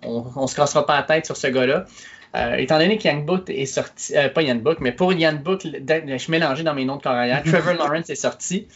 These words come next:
Speaker 1: ben moi, euh, je vais garder mon choix de corps arrière fort probablement pour la fin du repêchage parce que tu peux pas en choisir un autre.
Speaker 2: Classique
Speaker 1: Fait que comme on
Speaker 2: Mel Kiper. Classique
Speaker 1: Et
Speaker 2: Mel
Speaker 1: voilà,
Speaker 2: Kiper.
Speaker 1: et voilà, et classique Mel Kiper, je veux dire, on, il va stratégique, surtout que, étant donné que je repêche deuxième,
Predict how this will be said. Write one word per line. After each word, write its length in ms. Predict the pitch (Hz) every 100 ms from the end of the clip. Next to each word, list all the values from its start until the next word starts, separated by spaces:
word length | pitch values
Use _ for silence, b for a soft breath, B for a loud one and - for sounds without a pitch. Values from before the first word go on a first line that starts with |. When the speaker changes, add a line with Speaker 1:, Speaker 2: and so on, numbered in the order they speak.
| b b b b -
Speaker 1:
ben 140 | 143
moi, 180 | 180 294
euh, 160 | 175 135
je 80 |
vais 80 | 151
garder 240 | 151 151 226
mon 160 | 196
choix 260 | - 170 180
de 180 | 139 131
corps 200 | - 143
arrière 400 | 135 135 160 180
fort 220 | 185 185
probablement 320 | 131 131 165
pour 120 | 156
la 60 | 127
fin 160 | -
du 100 | 151
repêchage 540 | 139 135 123 - 196 190
parce 140 | 135
que 80 | -
tu 120 | 147
peux 120 | -
pas 120 | 175 190
en 60 |
choisir 380 | 160 147 135 127
un 120 | 117
autre. 260 | 110 - _ B B B B
Speaker 2:
Classique 380 | - 175 175 -
Speaker 1:
Fait 60 | 170
que 40 |
comme 80 | 233
on 100 | 185
Speaker 2:
Mel 220 | 151 151 151
Kiper. 440 | 143 123 - 131 117 _
Classique 400 | 147 143 - 135
Speaker 1:
Et 60 | 147
Speaker 2:
Mel 80 |
Speaker 1:
voilà, 260 | 147 165 139
Speaker 2:
Kiper. 100 | 110
Speaker 1:
et 40 | 127
voilà, 380 | 156 175 - -
et 60 |
classique 420 | 127 147 147 190 -
Mel 220 | 180 165
Kiper, 420 | 180 151 147 190
je 60 | 196
veux 100 | 131
dire, 180 | 156 147
on, 100 | 139
il 160 | 139
va 100 | 143
stratégique, 600 | 156 - 151 151 135 196
surtout 320 | - 151 - 190
que, 240 | 165 170 - b
étant 180 | 135 147
donné 220 | 147 165
que 100 | 190
je 140 | 151 151
repêche 500 | 143 151 147 151 -
deuxième, 720 | 139 135 127 139 156 185 175